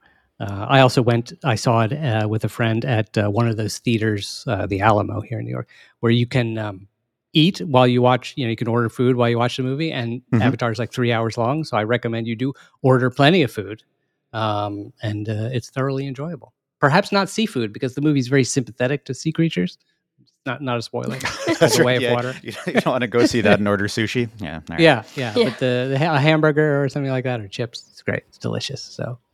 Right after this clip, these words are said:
Speaker 1: Avatar, thumbs up. I give Avatar five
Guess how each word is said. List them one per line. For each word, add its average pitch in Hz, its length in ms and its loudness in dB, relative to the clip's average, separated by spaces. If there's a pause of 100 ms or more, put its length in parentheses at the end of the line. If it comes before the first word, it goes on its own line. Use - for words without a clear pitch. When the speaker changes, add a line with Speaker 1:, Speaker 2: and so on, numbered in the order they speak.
Speaker 1:
Avatar, 104 380 -10
thumbs 123 300 -6
up. 120 100 -10 (260)
I 131 60 -2
give 139 180 4
Avatar 127 400 4
five 135 720 2